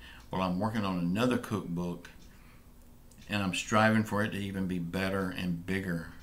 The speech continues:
And it is cooking with soul. It's soul food cooking. Uh, I mean, I'm a Southern boy. That's the kind of food I like.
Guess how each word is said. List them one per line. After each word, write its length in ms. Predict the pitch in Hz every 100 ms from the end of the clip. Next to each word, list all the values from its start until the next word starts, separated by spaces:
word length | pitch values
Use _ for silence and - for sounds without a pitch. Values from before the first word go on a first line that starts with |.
| - - - - - -
And 280 | 92 92 92
it 220 | 95 95
is 520 | - 90 85 82 - -
cooking 360 | - 110 101 87
with 120 | 78
soul. 560 | - 107 95 82 76 -
It's 160 | 95 82
soul 400 | - 95 92 85
food 400 | - - 76 65
cooking. 380 | - 80 - - - - - - - - - - - - - -
Uh, 360 | 87 85 78 87 - - - - - - - - 143
I 60 | 85
mean, 280 | 82 - - - - - - - -
I'm 120 | 101
a 60 | 92
Southern 380 | - 101 87 82
boy. 200 | 73 76
That's 220 | 82 85
the 100 | -
kind 220 | - 95 90
of 80 |
food 260 | - 85 82
I 120 | 78
like. 280 | 76 73 -